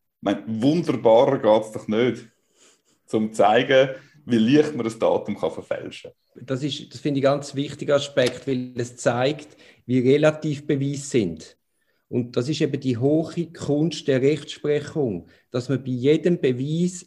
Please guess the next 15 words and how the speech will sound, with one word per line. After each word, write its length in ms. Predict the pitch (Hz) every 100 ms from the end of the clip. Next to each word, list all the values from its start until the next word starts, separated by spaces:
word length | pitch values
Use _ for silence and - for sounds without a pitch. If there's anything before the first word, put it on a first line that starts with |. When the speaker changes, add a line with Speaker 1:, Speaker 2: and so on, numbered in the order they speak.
| _
Speaker 2:
schaut, 580 | 131 131 143 165 165 - -
was 300 | 131 123 -
sagt 360 | 131 131 160 156
er 100 | 135 120
wirklich, 500 | 165 190 185 - 160 131 120
wirklich, 500 | 175 175 - 180 214
wirklich 600 | 127 151 185 - 180 -
aus 460 | 165 120 90 - - _ _ -
und 120 | 139
nicht 260 | 151 175 180
schon 140 | 180
mit 240 | 160 156
einer 160 | 151 135
Wertung 420 | 139 147 147 -
reingeht. 840 | - 151 143 151 160 135 73 -